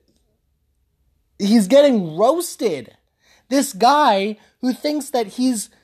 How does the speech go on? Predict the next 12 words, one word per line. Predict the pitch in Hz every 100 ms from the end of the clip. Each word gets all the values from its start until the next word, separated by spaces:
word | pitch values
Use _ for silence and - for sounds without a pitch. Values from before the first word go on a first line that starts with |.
| _ _ _ _
Earth's | 233 285 330 - -
last | - 233 262 254 - _
hope, | - 254 170 175 - _ _ _ -
who | 233
thinks | 247 233 214
that | 208
he | 208
was | 214 190
born | 131 196 247 294 302 294 _
to | -
do | 208 214 247
this, | 160 143 156 -